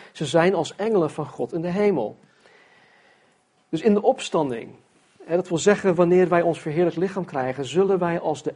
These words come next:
engelen onsterfelijk zijn. Wij zullen niet meer sterven. We zullen voor eeuwig leven. Dus het, het voortplanten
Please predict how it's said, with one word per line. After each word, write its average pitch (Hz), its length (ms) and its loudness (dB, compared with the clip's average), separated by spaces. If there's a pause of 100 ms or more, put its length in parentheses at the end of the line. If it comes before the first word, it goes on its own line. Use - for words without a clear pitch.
engelen 202 640 -2 (1400)
onsterfelijk 214 840 2
zijn. 120 380 -12 (1400)
Wij 170 140 0
zullen 180 340 4
niet 240 180 0
meer 175 140 0
sterven. 135 600 -6 (2250)
We 160 140 -2
zullen 175 220 6
voor 175 240 -4
eeuwig 220 380 4
leven. 170 380 2
Dus 170 200 -2
het, 175 280 0 (200)
het 175 200 2
voortplanten 165 1120 -4